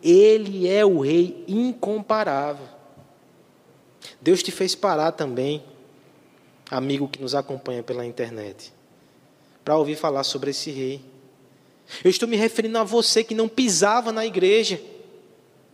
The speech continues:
Agora, no conforto do seu lar, evitando julgamentos, você tem ouvido a palavra de Deus. E eu me alegro com isso. E eu quero te dizer: continua.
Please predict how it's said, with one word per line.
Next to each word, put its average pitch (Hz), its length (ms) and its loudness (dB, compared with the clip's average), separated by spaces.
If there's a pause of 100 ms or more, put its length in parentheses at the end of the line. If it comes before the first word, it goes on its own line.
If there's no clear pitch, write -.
(800)
Agora, 160 440 2
no 170 140 -4
conforto 165 480 -6
do 160 120 -12
seu 175 260 -2
lar, - 960 -6 (180)
evitando 160 480 -4
julgamentos, 151 1000 -8 (1080)
você 117 200 -2
tem 139 140 -6
ouvido 131 360 -4
a 110 40 -8
palavra 107 360 -8
de 110 100 -16
Deus. 95 540 -14 (220)
E 120 40 -6
eu 127 80 0
me 147 100 -4
alegro 123 420 -4
com 113 220 -14
isso. 98 400 -16 (880)
E 143 60 -4
eu 139 60 0
quero 147 180 -2
te - 40 -12
dizer: 110 540 -10 (640)
continua. 107 680 -12